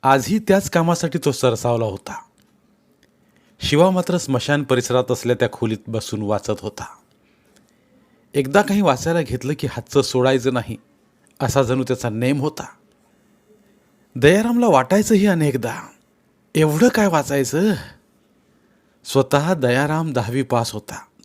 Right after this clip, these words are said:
तर शिवा बारावी पास होता. एवढंच काय ते, पण शिवाचं वाचन वेड त्याला रुचायचं नाही, निदान कामाच्या वेळेला तरी.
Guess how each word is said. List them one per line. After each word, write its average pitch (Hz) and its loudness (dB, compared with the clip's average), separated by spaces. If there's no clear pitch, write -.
तर 127 0
शिवा 143 0
बारावी 127 2
पास 110 -8
होता. - -18
एवढंच 139 0
काय 240 0
ते, - -6
पण 131 -2
शिवाचं 160 0
वाचन 110 -2
वेड 156 -2
त्याला 120 0
रुचायचं 113 -4
नाही, 104 -8
निदान 135 2
कामाच्या 143 2
वेळेला 139 4
तरी. 104 -4